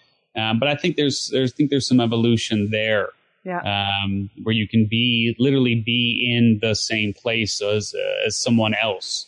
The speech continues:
Speaker 1: So may-, maybe something on those fronts.
Speaker 2: Yeah, I think, I think you're spot on. And I, I don't know if you've tested yet, but I've seen, you know, there's been a lot of information about the, the simultaneous translation devices. And I think that they're,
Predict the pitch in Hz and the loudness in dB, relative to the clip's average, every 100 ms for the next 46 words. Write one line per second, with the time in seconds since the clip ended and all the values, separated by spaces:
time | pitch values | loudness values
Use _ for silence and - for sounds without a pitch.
0 | _ _ _ _ - - 131 123 127 143 | _ _ _ _ -4 0 2 4 4 4
1 | 135 156 156 139 135 123 117 107 107 - | 2 2 2 2 2 2 2 2 2 0
2 | 104 92 - - - 196 208 208 190 240 | -4 -4 -4 -4 -4 -4 0 0 0 0
3 | 247 254 226 - 220 233 240 220 190 - | 0 0 -2 0 0 0 -2 -2 -4 -2
4 | 208 185 185 185 196 175 170 196 196 190 | 0 2 2 4 4 2 0 -2 -2 0
5 | 202 208 208 - 226 254 285 240 226 247 | 2 0 -2 -2 2 4 2 2 0 -2
6 | 247 247 220 214 214 190 190 175 - 180 | -4 0 0 0 -4 0 0 0 0 -2
7 | 175 170 - 226 220 214 214 - - _ | -2 -2 -2 0 0 0 -4 -8 -20 _
8 | 220 208 196 208 202 208 202 190 185 175 | -6 -4 0 -2 0 -2 2 2 2 -2
9 | 175 185 180 175 185 175 175 170 180 175 | -4 -4 -4 -4 -6 -4 -4 -4 -4 -4
10 | 170 180 180 170 - - - 220 214 202 | -4 -4 -4 -4 -10 -20 -6 -2 -2 -2
11 | 208 202 180 170 - - _ _ _ _ | 0 0 0 -4 -10 -16 _ _ _ _
12 | - 185 175 185 185 196 160 160 _ _ | -6 -4 -2 -4 -4 -4 -4 -8 _ _
13 | _ _ - 185 180 175 - 147 127 175 | _ _ -8 -4 -2 -2 -6 -8 -6 -4
14 | 175 180 196 185 190 180 196 190 185 180 | -4 -4 -6 -6 -6 -4 -2 0 -2 -4
15 | - | -8